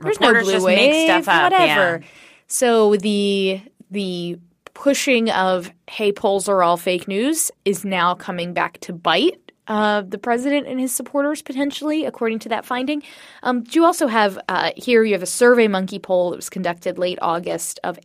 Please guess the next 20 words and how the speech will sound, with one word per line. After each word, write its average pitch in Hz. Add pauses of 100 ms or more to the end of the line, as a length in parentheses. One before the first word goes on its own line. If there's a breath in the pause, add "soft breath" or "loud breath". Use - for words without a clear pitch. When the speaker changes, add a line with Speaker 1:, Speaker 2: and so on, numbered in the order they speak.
Speaker 1:
eight 285
thousand 202
<laughs> 190
registered 196
voters 180
nationwide, 170 (400 loud breath)
um, 190
including 202
five, 220
about 190
five 208
thousand 185
responses 175
to 185
the 175
question 180
asking, 170
"Well, 254
why 359
are 440